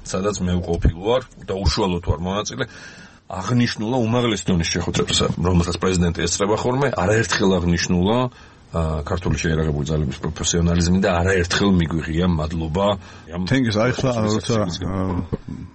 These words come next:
Speaker 2: რაცა გისმენ, ზედ როცა აი ეს დისკურსი მესმის, ყოველთვის მაგონდება ხოლმე ტალეირანის ცნობილი ფრაზა, რომ ჩემი დიპლომატიის წარმატების საიდუმლო ეს არის ნაპოლეონის არმია. რეალურად ეხლა აი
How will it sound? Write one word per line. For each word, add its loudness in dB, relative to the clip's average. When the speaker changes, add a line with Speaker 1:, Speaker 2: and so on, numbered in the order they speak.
Speaker 2:
რაცა 0
გისმენ, 2
ზედ 0
როცა 2
აი 4
ეს 2
დისკურსი -2
მესმის, 2
ყოველთვის 0
მაგონდება 2
ხოლმე 2
ტალეირანის 2
ცნობილი 2
ფრაზა, 0
რომ 2
ჩემი 2
დიპლომატიის 0
წარმატების 0
საიდუმლო 2
ეს 0
არის 0
ნაპოლეონის 2
არმია. 2
რეალურად 2
ეხლა -2
აი 0